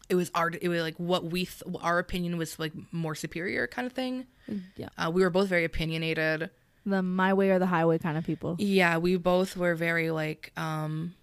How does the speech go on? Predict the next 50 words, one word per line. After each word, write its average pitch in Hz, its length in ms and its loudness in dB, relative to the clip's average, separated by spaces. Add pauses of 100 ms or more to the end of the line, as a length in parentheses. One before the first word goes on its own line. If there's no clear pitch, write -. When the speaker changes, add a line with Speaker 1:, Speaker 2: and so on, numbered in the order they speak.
(120)
Speaker 1:
easy 180 260 0
to 175 200 -4
react 165 340 0
on 160 80 -2
an 151 120 -2
emotion. 156 840 -2 (460)
Speaker 2:
I - 120 -2
Speaker 1:
Um, 202 60 4
Speaker 2:
feel 175 220 4
that, 160 260 2
'cause, 196 140 2
like, 175 200 0
when 180 140 -2
Kaylin 175 320 0
was 165 160 -2
angry, 160 300 0
I 156 100 2
was 160 160 0
angry 160 240 -2
'cause 170 140 -4
I'm 156 200 -4
very 156 220 0
reactive 156 540 -2
to - 80 -8
Speaker 1:
y-, 143 80 -8
Speaker 2:
anger. 165 300 0
Speaker 1:
yeah. 180 680 0 (480)
Speaker 2:
And 185 140 0
Speaker 1:
Yeah, 170 160 4
Speaker 2:
that's 165 140 -2
Speaker 1:
so 170 360 0
Speaker 2:
another 190 300 2 (240)
<laughs> - 180 10 (560)
Speaker 1:
w-, 202 240 -4
what 208 200 8
I 208 80 8
would, 196 320 0
what 196 200 2
ended 233 200 2
up 175 40 -14
happening 190 520 -2
was, 160 260 -4 (160)
um, 160 360 -4
and 165 120 -2
it, 170 100 -2
it 175 140 0
is 185 100 0
a 180 40 -2
prime 165 180 -2
ev-, 156 140 -4